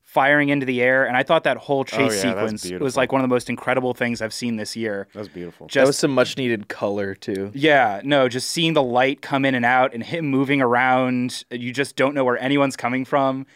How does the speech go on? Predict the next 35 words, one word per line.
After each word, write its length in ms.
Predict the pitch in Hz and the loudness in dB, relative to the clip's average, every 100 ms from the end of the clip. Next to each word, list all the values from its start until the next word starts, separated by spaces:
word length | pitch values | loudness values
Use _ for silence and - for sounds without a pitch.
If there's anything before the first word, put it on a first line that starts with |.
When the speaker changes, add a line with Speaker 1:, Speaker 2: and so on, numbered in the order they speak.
| _ | _
Speaker 1:
You 100 | - | -10
see 160 | 139 156 | -8 0
that 140 | 139 120 | 0 2
one 260 | 123 131 | 2 2
dude 220 | 120 127 | 0 0
walking 320 | 123 123 139 135 | 4 2 2 -2
towards 260 | 127 127 | 0 0
him, 100 | 147 | -2
he's 100 | 117 | -4
like, 160 | 101 101 - _ | -4 -8 -14 _
"Is 140 | - - | -20 -20
it 40 | |
a 40 | 87 | -8
British 240 | 107 117 | -8 -4
guy? 160 | 131 131 | 0 0
Is 100 | 113 | -2
it 80 | |
a 40 | 113 | -6
German 280 | 123 131 139 | -4 -2 2
guy?" 260 | 147 143 | 4 4
And 200 | 139 113 | 2 0
then 60 | 117 | -4
he 80 | 117 | -4
Speaker 2:
Oh, 40 | 113 | -2
Speaker 1:
pulls 140 | 123 | 0
Speaker 2:
yeah. 60 | 123 | 0
Speaker 1:
out 40 | |
his, 100 | 117 117 | -2 -6
like, 360 | 131 131 123 _ _ _ _ _ _ | -2 0 -2 _ _ _ _ _ _
just 360 | 202 175 - - | -4 -4 -6 -10
so 540 | - - - 180 180 | -8 -2 2 4 4
tense, 640 | 170 147 143 135 - - - | 0 0 0 0 -6 -12 -12
so 560 | - - - 170 160 | -12 -8 -2 2 2
beautifully 460 | 143 147 139 131 123 | 2 -2 -2 -4 -6
shot. 420 | - 110 110 110 | -2 0 0 -2